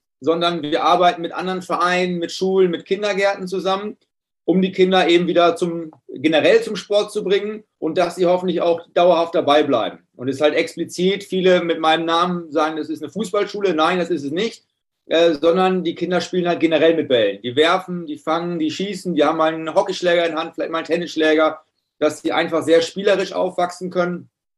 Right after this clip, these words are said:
um dann selber zu entscheiden, „Ja, ich möchte Fußball spielen“ oder vielleicht Basketball, Handball, Tennis, Golf. Es gibt ja ganz viele verschiedene Sachen.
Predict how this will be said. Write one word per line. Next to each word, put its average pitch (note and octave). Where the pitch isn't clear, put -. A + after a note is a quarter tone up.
um D3
dann D3+
selber E3
zu E3
entscheiden, D#3
„Ja, C#3+
ich C#3+
möchte D3+
Fußball G3+
spielen“ E3+
oder E3+
vielleicht E3
Basketball, D#3
Handball, D#3
Tennis, D#3
Golf. D#3
Es C#3+
gibt -
ja D3+
ganz D#3+
viele D#3+
verschiedene D3+
Sachen. C3